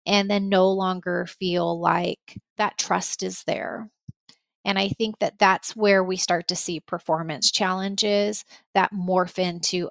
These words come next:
other issues, um, that can ultimately result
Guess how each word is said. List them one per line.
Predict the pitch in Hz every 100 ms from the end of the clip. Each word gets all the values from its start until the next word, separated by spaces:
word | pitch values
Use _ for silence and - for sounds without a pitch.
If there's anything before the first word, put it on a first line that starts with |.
| -
other | 175 165 160 160
issues, | 180 180 - 226 247 302 - - _ _ _ -
um, | 170 175 170 170 - -
that | 190 185 - _
can | - 202 185 190
ultimately | - 190 - 185 180 190 175
result | 175 196 196 175 185 -